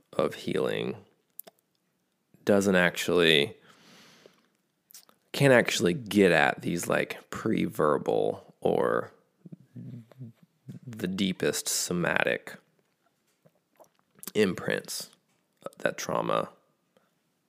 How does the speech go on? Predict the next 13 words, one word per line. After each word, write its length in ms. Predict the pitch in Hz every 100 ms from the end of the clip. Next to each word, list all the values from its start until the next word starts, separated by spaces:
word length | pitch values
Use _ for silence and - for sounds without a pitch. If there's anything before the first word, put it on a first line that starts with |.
| _ _ _ -
has 300 | - - -
imprinted 500 | 98 92 98 90 -
upon 300 | - - -
us. 320 | - - - _ - - - - - -
So 140 | 117
the 80 | 123
way 220 | 120 110
I 280 | - 92 95
think 260 | - 85 -
of 120 | -
this 340 | 71 67 -
is 200 | - 85 -
that, 340 | 85 82